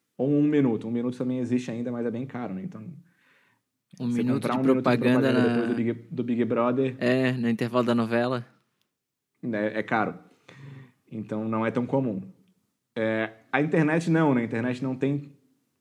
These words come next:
Speaker 1: tempo.
Speaker 2: Uhum.
Speaker 1: A internet você pode fazer o vídeo que você quiser e você posta lá. É, no YouTube, do tempo que você quiser, vai pro Facebook. É... Então, a galera começou a querer fazer umas coisas, tipo,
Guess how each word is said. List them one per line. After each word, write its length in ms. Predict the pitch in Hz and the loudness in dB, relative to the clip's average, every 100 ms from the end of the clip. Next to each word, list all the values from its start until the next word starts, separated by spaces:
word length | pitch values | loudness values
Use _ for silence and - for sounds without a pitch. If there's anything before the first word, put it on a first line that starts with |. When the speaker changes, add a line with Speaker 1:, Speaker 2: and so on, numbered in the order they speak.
| - | 0
Speaker 1:
tempo. 320 | 127 131 - | 0 0 -4
Speaker 2:
Uhum. 340 | 120 107 107 | -10 -6 -4
Speaker 1:
A 320 | 104 - _ | -6 -10 _
internet 260 | - 104 107 | -16 -12 -12
você 60 | - | -8
pode 160 | 120 | -6
fazer 180 | 131 123 | 0 2
o 60 | 123 | 2
vídeo 160 | 127 | 2
que 60 | 123 | 0
você 100 | 139 | -2
quiser 260 | 139 123 | 0 0
e 60 | 123 | 0
você 120 | 139 | -2
posta 380 | 147 139 135 175 | -2 -2 -2 -4
lá. 320 | 160 131 - - _ _ _ _ _ _ - | -4 -6 -8 -18 _ _ _ _ _ _ -6
É, 280 | 117 113 113 | 0 2 2
no 120 | 123 | 4
YouTube, 720 | 139 139 135 143 160 185 208 190 - - | 4 4 4 4 4 2 0 -4 -10 -2
do 140 | 151 | 0
tempo 180 | 151 160 | 0 -4
que 60 | |
você 120 | - 165 | -2 -2
quiser, 500 | 175 139 135 160 143 | -2 0 0 0 -2
vai 120 | 127 | -2
pro 120 | 135 | -4
Facebook. 680 | 139 139 143 127 143 156 180 165 - _ _ _ _ _ _ _ _ _ - | -4 -2 -2 0 0 0 -4 -12 -14 _ _ _ _ _ _ _ _ _ -8
É... 680 | 107 101 104 104 101 101 98 95 - _ _ _ _ - | -6 -4 -2 -2 -4 -6 -8 -10 -20 _ _ _ _ -10
Então, 260 | 123 123 | -6 -2
a 40 | 123 | 0
galera 220 | 127 127 | 2 2
começou 280 | 139 135 135 | 0 -2 -2
a 40 | |
querer 140 | 143 139 | 0 0
fazer 300 | 147 127 139 | 0 2 2
umas 160 | 143 | 2
coisas, 280 | 139 139 143 | 2 2 2
tipo, 320 | 151 147 123 | 0 -2 -2